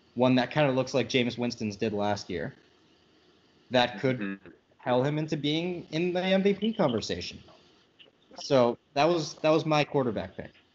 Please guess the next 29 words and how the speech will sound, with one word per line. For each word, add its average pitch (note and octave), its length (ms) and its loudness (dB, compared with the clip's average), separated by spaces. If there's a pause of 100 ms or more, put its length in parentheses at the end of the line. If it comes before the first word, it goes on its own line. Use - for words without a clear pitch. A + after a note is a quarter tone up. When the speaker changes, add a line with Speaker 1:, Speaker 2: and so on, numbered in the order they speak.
(140)
Speaker 2:
For G#2+ 100 0
sure. G#2+ 220 2
Speaker 1:
Uh, A2 140 2 (920)
who C#3 80 2
was C3+ 120 2
your C3+ 80 0
quarterback G2 400 -2
pick? F#2 180 -6
Speaker 2:
Okay. B2 200 0 (2000)
My A#2 200 4
quarterback B2+ 460 4
pick, A2 160 -10 (560)
<laughs> - 0 - (120)
you, C3+ 420 2
yeah, A#2 160 2
you, G#2+ 220 0
you B2+ 500 -2
just, - 120 -12 (720)
um, A#2 420 -2 (300)
you C3+ 140 6
just - 120 -2
took D3+ 160 6
it. F#2+ 180 0 (100)
Uh, A2 260 4
Josh B2+ 340 2
Allen B2+ 320 -2
for A#2 80 -10
sure. B2 380 -4 (120)
Um, G#2+ 360 -6